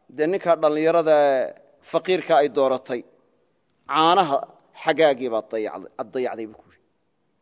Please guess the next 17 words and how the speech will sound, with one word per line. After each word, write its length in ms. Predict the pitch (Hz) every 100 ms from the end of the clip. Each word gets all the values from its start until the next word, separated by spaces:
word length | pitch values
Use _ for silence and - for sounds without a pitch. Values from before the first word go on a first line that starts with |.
| _ _ _ _ _ _ _ _ _ _ _
Carabtu 300 | 220 254 262
markay 280 | 233 254 220
ku 120 | 208
maahmaahayaan, 760 | 226 208 175 185 190 170 160 143
cid 180 | 170 285 -
kastay 480 | 240 202 - 247 214
kula 240 | - 208
khitaabayaan, 720 | - 185 - 190 185 175 165
sideeday 380 | 156 214 190 180
ugu 140 | 170
dhawaaqaan. 500 | 165 139 123 - 98 _ _ _ _ _ _ _ _ _ _ _ _ _ _ _ _ _ _ _ _ _ _ _ _ _ _ _ _ _ _ _ _ _ _ _ _ _ _ _ _ _ _ _ _ _ _ _ _ 131
Haddii 200 | 143 170
gabadh 260 | 190 214
lagula 260 | 185 175 190
hadlayo, 340 | 160 120 101
haddii 220 | - 147 185
jamac 260 | 220 202